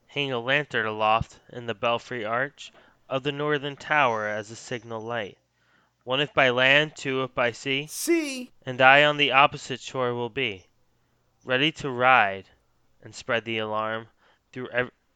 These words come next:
Speaker 1: every Middlesex village and farm. For the country, for the country folk to be up and to arm."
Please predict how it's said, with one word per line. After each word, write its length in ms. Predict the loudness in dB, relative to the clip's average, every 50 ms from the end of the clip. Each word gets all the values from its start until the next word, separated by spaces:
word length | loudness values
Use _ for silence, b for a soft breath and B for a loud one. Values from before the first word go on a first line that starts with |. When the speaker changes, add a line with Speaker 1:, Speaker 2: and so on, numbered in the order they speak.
| _ _ _ _ -8
Speaker 1:
every 320 | -6 -6 -4 -6 -6 -8
Middlesex 560 | -6 -6 -6 -6 -6 -6 -8 -8 -10 -10 -12 -12
village 420 | -10 -8 -6 -6 -6 -8 -10 -12
and 160 | -18 -20 -16
farm. 360 | -12 -10 -10 -10 -12 -14 -18 _ _ _ b b b b b b b b b b b b b _ _ _ _
For 120 | -14 -12
the 140 | -12 -10 -4
country, 520 | 0 0 0 0 0 0 -2 -2 -2 -4 b b b b b b b b b _ _ _ _ _ _ _ _ _ _ _ _ _ _ _ _ _ _ _ _ _ _ _ _
for 80 | -12 -12
the 100 | -12 -8
country 380 | -6 -6 -6 -2 0 0 0
folk 400 | 2 2 4 4 4 4 2 -2
to 100 | -8 -10
be 260 | -4 0 2 4 6
up 240 | 6 6 4 2 -4 -14 -12 -12
and 120 | -8 -4 -2
to 80 | -2
arm." 360 | 0 0 -2 -2 -4 -6 -12